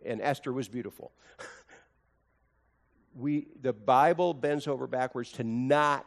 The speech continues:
give us physical descriptions. But here, the very Son of God become flesh,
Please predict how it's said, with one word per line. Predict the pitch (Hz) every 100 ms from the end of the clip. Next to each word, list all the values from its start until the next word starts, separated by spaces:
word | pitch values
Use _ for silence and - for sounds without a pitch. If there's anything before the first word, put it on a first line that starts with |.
| 135 98
give | 139 156 135
us | - 117 -
physical | - 131 - 113 110
descriptions. | 101 101 - 151 - 127 95 98 _ _ _ -
But | 120
here, | - 143 180 190 -
the | 117
very | 95 120 113
Son | 101 - 139 147
of | -
God | 127 131 143
become | 127 135 110
flesh, | - 123 131 151